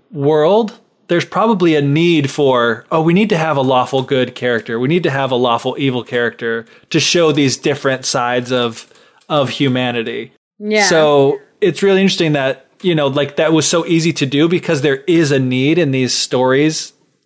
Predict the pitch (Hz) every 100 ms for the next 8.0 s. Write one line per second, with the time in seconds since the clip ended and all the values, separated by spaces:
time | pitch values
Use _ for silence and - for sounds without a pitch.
0 | - 160 135 - 143 139 131 120 - _
1 | _ _ _ _ - - - 156 147 139
2 | 131 123 127 - 131 127 123 120 131 131
3 | 120 110 - - 147 139 131 131 123 -
4 | - 151 139 135 123 131 123 - 113 131
5 | 127 120 - - _ _ - 143 - -
6 | 165 170 - 147 139 147 131 123 135 143
7 | 139 135 139 131 135 - 139 127 -